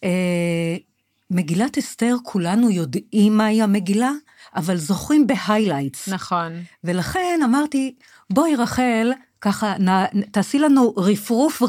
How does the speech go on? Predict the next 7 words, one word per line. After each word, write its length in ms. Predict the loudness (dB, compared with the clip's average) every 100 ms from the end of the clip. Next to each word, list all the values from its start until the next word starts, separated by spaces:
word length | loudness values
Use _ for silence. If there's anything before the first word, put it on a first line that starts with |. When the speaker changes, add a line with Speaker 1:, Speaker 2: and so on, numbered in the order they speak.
| 2 0 -2
Speaker 1:
ורענון 580 | -2 0 2 2 4 4
המודעות 680 | 2 2 2 4 4 4
Speaker 2:
נכון. 120 | 4 2
Speaker 1:
והזיכרון." 680 | 2 -2 -2 -4 -4 -6 -8
Speaker 2:
נכון. 300 | -10 -6 -8 -8 -20 -18 -10
ואז 280 | -4 -2 -2
אמרנו, 500 | -2 0 0 0